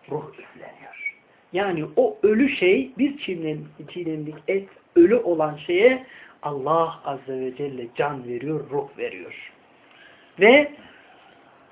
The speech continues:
yaşayan bir insan haline alıyor. Ki daha sonra neydi? Ölüydü. Ki Kur'an-ı Kerim'de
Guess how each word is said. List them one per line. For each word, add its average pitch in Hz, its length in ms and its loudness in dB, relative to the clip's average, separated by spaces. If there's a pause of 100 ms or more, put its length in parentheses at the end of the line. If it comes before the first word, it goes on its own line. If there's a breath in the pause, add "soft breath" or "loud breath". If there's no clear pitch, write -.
(140)
yaşayan 185 800 -2 (460)
bir 196 200 -6 (100)
insan 165 480 -6
haline 120 540 -8
alıyor. - 640 -14 (1120)
Ki 185 360 -2
daha 175 300 -4
sonra 147 220 -4
neydi? 160 380 -4
Ölüydü. 120 440 -10 (840 soft breath)
Ki 180 320 4 (280 soft breath)
Kur'an-ı 202 440 -2
Kerim'de 180 640 0